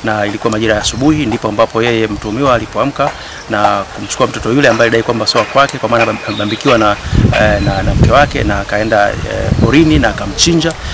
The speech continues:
na baada ya kumchinja akawa amerudi nyumbani haraka na kujifanya kama amelala, lakini wananchi waligundua hilo jambo,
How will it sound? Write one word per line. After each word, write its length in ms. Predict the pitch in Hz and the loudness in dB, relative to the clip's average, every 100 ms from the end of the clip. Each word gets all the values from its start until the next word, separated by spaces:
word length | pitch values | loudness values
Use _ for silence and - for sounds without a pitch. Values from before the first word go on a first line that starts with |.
| - | -8
na 80 | 107 | -2
baada 180 | 117 120 | 0 0
ya 60 | 104 | -2
kumchinja 440 | 104 - 165 123 | -4 -4 0 0
akawa 200 | 107 120 | 2 0
amerudi 220 | 110 110 | 2 -2
nyumbani 240 | 110 120 113 | -2 0 0
haraka 340 | 107 151 117 | 2 2 2
na 60 | 107 | -2
kujifanya 420 | 104 104 117 110 | -4 -4 -2 -2
kama 180 | 107 107 | -2 -2
amelala, 300 | 101 104 95 92 | 0 0 0 -4
lakini 260 | - 127 | -4 -2
wananchi 300 | 110 135 - | 0 0 0
waligundua 800 | 107 101 98 - - 117 127 147 | -2 -2 -8 -12 -6 0 4 4
hilo 160 | 135 120 | 4 4
jambo, 340 | 139 160 160 | 4 4 0